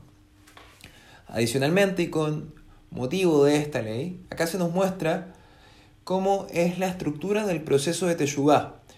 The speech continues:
Este proceso de, que a veces llamamos arrepentimiento, pero que es una vuelta a sí mismo, una vuelta a tu esencia, de volver al camino luego de alguna transgresión. Así, si es que hemos afectado a alguien con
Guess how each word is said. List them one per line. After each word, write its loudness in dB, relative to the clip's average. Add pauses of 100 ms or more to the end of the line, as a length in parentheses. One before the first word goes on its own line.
(460)
Este -6
proceso 0
de, 0 (340)
que -2
a 0
veces 2
llamamos 4
arrepentimiento, 0
pero 0
que 2
es -4 (100)
una -2
vuelta 6
a 0
sí -4
mismo, 0 (300)
una -2
vuelta 4
a -6
tu 6
esencia, 2
de 0
volver 2
al 0
camino -2
luego 4
de 4
alguna -2
transgresión. -8 (880)
Así, -2 (600)
si -4
es -4
que -2
hemos 2
afectado 6
a 8
alguien 2
con -6